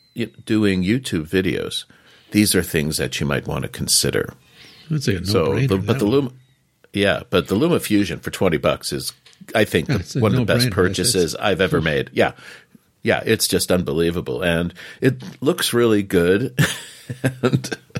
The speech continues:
Speaker 1: you know, I can, I can edit anywhere, right? And if you, oh, so if you're outside and you want to do some editing of your videos, you've got LumaFusion on your iPad, and now the thing what you need are some wireless headphones.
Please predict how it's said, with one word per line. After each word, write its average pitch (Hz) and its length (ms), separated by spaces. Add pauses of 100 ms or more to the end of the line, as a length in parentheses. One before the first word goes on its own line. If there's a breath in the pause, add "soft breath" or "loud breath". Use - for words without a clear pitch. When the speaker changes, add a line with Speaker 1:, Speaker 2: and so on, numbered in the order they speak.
(960 loud breath)
Speaker 1:
you 139 140
know, 131 80
I 131 80
can, 143 380
I 120 100
can 127 240
edit 110 220
anywhere, 117 560
right? 82 400
And 107 160
if 104 120
you, - 140
oh, 107 200
so 131 360 (540 loud breath)
if 170 240
you're 156 120
outside 98 1000 (240)
and 107 100
you 107 100
want 90 180
to 92 60
do 82 140
some - 300
editing 165 420 (640)
of 101 160
your 107 140
videos, 113 560 (220 loud breath)
you've 104 140
got 92 180
LumaFusion 92 680
on 87 140
your 85 140
iPad, 90 420
and 92 140
now 156 200
the 170 140
thing 90 240
what 80 240
you 82 60
need 78 300
are 80 220
some 123 280
wireless 69 720
headphones. - 760